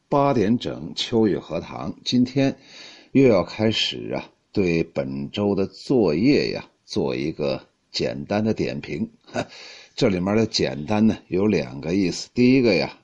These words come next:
呃，秋雨荷塘真的是才疏学浅呢，在这里面妄自尊大，这是一层意思。第二个呢，就是我群里的这些朋友啊，都是些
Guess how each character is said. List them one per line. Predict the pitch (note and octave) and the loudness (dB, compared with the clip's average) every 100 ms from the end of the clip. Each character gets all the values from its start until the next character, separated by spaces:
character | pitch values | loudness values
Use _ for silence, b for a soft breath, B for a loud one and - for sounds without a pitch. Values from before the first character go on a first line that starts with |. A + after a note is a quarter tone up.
| _ b b b | _ b b b
呃， | - C#2 C#2+ C#2 | -6 -4 -4 -6
秋 | - G2 | -6 -2
雨 | F2+ | -2
荷 | C2+ D#2+ | -2 -8
塘 | D2+ D2 D#2+ | -10 -8 -6
真 | A#2+ A#2+ | -2 0
的 | A2 | -2
是 | D#2+ F2 | -2 -4
才 | D#2+ - D2 E2+ | -6 -6 -6 -4
疏 | E2 - F2+ F2 | -6 -4 -2 -2
学 | - D2+ E2+ | -4 -4 -4
浅 | E2+ C#2 A1+ G#1+ | -4 -8 -10 -10
呢， | D2+ _ B B B B - | -12 _ B B B B -6
在 | F#2 | -4
这 | D#2+ F#2 | -2 -2
里 | D2+ | -2
面 | D2 D2 E2+ - - | -4 -6 -6 -12 -12
妄 | D#2 G2 D#2+ C#2 | -4 -2 -2 -6
自 | - D#2+ C2 | -8 -6 -6
尊 | - F#2+ G2 | -4 -4 -2
大， | A2 - _ _ _ _ _ _ | -4 -4 _ _ _ _ _ _
这 | D#2 | -12
是 | - D#2 | -6 -4
一 | D#2 E2+ | -2 -4
层 | - - D#2+ | -6 -10 -6
意 | E2+ | -4
思。 | D#2 - _ B B B | -6 -12 _ B B B
第 | A#2+ B2 | 0 2
二 | A2 | 2
个 | D#2+ | -2
呢， | D#2 C#2+ - | -6 -6 -10
就 | - E2+ | -8 -6
是 | - | -4
我 | D2+ D2 | -2 -2
群 | - - F2 F2 | -4 -4 -4 -2
里 | A#2 C#2+ | -2 -2
的 | B1 D2 | -4 -6
这 | F2+ E2+ | -4 -6
些 | - D#2+ | -6 -8
朋 | - C#2+ | -8 -8
友 | G2+ D2 A1+ | -6 -6 -8
啊， | C2+ - B B B B B | -10 -12 B B B B B
都 | - F2+ | -2 -2
是 | - E2 | -2 -4
些 | - - F2+ F2 | -2 -2 0 0